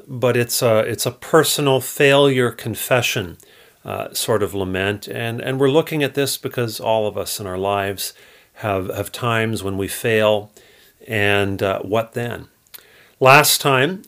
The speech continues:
uh, we looked at the extreme of emphasizing grace at the expense of human failure. And, and we, we discovered the,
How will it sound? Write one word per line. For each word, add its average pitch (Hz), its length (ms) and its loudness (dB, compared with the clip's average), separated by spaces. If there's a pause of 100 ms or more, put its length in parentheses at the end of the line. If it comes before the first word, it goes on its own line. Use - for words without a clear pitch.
uh, 107 360 0
we 113 380 0
looked 131 320 2
at 113 200 -2
the 110 300 -4
extreme 147 760 0
of 110 280 0
emphasizing 135 800 2
grace 123 640 4
at 131 120 -6
the 127 100 -4
expense 123 480 -4
of 113 80 -10
human 110 520 -4
failure. 147 640 2 (440)
And, 139 160 -2
and 147 200 -4
we, 147 200 0
we 139 160 -2
discovered 170 640 0
the, 120 420 -2